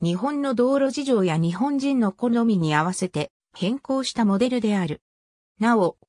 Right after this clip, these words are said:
サイオートエックスビーの外観はほぼそのままに、オーストラリアでも二千十年により、ルークスという社名で販売されているが、エンジンはエックスビーと同じ二点四リットルとなっていた。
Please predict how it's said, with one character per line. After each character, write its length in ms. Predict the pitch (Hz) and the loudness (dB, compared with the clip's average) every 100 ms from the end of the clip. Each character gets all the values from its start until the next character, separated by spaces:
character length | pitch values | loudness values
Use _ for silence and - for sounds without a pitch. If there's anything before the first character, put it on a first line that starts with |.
| - | -10
サ 200 | - 240 | -2 0
イ 80 | 302 | 0
オ 120 | 302 | 0
ー 20 | |
ト 160 | 294 277 | 0 0
エ 120 | 262 | -2
ッ 40 | - | -6
ク 80 | - | -10
ス 140 | - | -4
ビ 160 | 285 277 | -2 2
ー 20 | |
の 140 | 196 | 0
外 240 | 175 160 240 | 2 0 0
観 280 | 214 240 247 | 0 0 2
は 140 | 254 | 0
ほ 160 | 233 262 | 0 -2
ぼ 140 | 226 | -2
そ 160 | - 196 | 0 -2
の 120 | 214 | 0
ま 120 | 208 | 0
ま 120 | 190 | 2
に、 220 | 196 160 - _ - | 0 -2 -6 _ -2
オ 180 | 196 277 | 0 2
ー 20 | |
ス 100 | - | 0
ト 140 | 294 | 0
ラ 100 | 294 | 0
リ 180 | 294 254 | 0 0
ア 60 | 214 | 0
で 100 | 190 | 0
も 120 | 165 | 0
二 120 | 165 | -2
千 280 | 165 240 226 | 0 2 2
十 260 | 214 269 240 | 0 0 2
年 160 | 196 | 2
に 80 | 180 | 2
よ 140 | 160 | 0
り、 180 | 156 160 _ _ 165 | 0 -2 _ _ -4
ル 120 | 269 | -2
ー 100 | 320 | -2
ク 120 | - | -6
ス 140 | - | -8
と 140 | - 190 | -2 0
い 100 | 226 | 2
う 120 | 226 | 0
社 180 | 208 208 | 0 0
名 180 | 240 233 | 2 0
で 100 | 214 | -2
販 280 | 190 247 | -2 -2
売 240 | 285 277 247 | 0 -2 -4
さ 140 | 247 | -4
れ 100 | 240 | -2
て 160 | 233 220 | 0 0
い 80 | 202 | 2
る 120 | 208 | 0
が、 200 | 156 151 _ _ | -2 -4 _ _
エ 120 | 233 | -2
ン 120 | 330 254 | 0 0
ジ 160 | 220 | 2
ン 80 | 185 | 2
は 240 | 170 165 _ _ - | 2 -2 _ _ -2
エ 60 | |
ッ 80 | 170 _ | -2 _
ク 80 | - | -8
ス 160 | - 285 | -4 -2
ビ 140 | 277 | -2
ー 20 | |
と 200 | 240 180 | 0 0
同 160 | 180 233 | 2 0
じ 160 | 233 | 2
二 220 | 240 277 247 | 0 0 0
点 300 | 220 185 147 | 0 0 0
四 260 | 160 254 | 0 0
リ 120 | 247 | -2
ッ 40 | 240 | -4
ト 120 | - 226 | -4 -4
ル 120 | 220 | -2
と 100 | 233 | -2
な 140 | 226 | -2
っ 40 | 220 | -4
て 140 | - | -4
い 120 | 151 | -4
た。 240 | - 139 | -4 -8